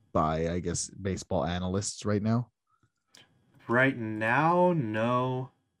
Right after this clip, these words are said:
Speaker 1: He's not getting a
Speaker 2: Um,
Speaker 1: lot of media attention, is, I guess, what I'm asking.
Speaker 2: usually, he usually does, but not this year.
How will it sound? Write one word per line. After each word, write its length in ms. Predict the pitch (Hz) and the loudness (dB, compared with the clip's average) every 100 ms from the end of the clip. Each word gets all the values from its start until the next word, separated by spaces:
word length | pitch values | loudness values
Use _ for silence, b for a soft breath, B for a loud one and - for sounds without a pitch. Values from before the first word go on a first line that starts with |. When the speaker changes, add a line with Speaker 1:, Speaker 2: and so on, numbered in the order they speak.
| _ _ _ _ - _ _ _ _ _ _ - | _ _ _ _ -20 _ _ _ _ _ _ -6
Speaker 1:
He's 160 | 107 | -2
not 160 | 104 101 | -2 0
getting 140 | 120 | 0
a 20 | 110 | 2
Speaker 2:
Um, 60 | |
Speaker 1:
lot 180 | 101 98 | 2 2
of 160 | 87 90 | -2 -2
media 360 | 113 107 92 | 0 2 0
attention, 460 | 73 - 71 - 76 | 0 -4 -6 -6 -8
is, 160 | 80 | -8
I 80 | - | -4
guess, 280 | 90 85 - | -4 -2 -2
what 100 | 82 | -2
I'm 140 | 78 | -2
asking. 420 | 78 - - - - | -2 -4 -6 -8 -8
Speaker 2:
usually, 520 | 151 147 131 120 117 | -2 2 2 0 -4
he 120 | 147 | 0
usually 340 | 139 156 143 | 4 4 4
does, 240 | 110 107 95 | 0 -2 -4
but 120 | 104 | -6
not 220 | 110 98 | -6 -6
this 220 | 95 - - | -10 -18 -14
year. 220 | 110 | -16